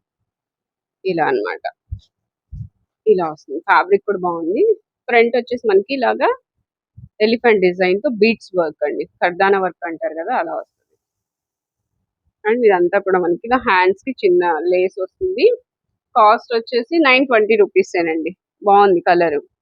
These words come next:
ఆనియన్ పింక్ షేడ్ వస్తుంది. ఇట్లా దుపట్టా, దుపట్టా కూడా మనకి ఇలా వస్తుంది, డిఫరెంట్ గా ఉంది. ఇది సైజెస్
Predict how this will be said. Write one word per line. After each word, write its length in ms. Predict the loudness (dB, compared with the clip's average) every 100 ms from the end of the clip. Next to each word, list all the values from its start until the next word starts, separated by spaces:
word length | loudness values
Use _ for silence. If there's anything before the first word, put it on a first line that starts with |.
| _ _ _ 0 2
ఆనియన్ 300 | 4 4 2
పింక్ 260 | -4 -6 -6
షేడ్ 180 | -6 -6
వస్తుంది. 340 | -8 -12 -14 -14 -20 -4 -4
ఇట్లా 200 | 0 -2
దుపట్టా, 420 | -2 -4 -4 -4 -6 _ _ _ -14 -10
దుపట్టా 280 | -6 -2 -2 -2
కూడా 120 | -4 -4
మనకి 260 | 0 0 0 _ _ _ _ _ -2
ఇలా 120 | 0 0
వస్తుంది, 280 | -2 -8 -4 -4
డిఫరెంట్ 360 | -2 -2 -2 -2
గా 80 | -6
ఉంది. 200 | -6 -14 -18 _ _ _ _ _ _ -10 -6
ఇది 160 | -4 -4 0
సైజెస్ 340 | 0 0 -2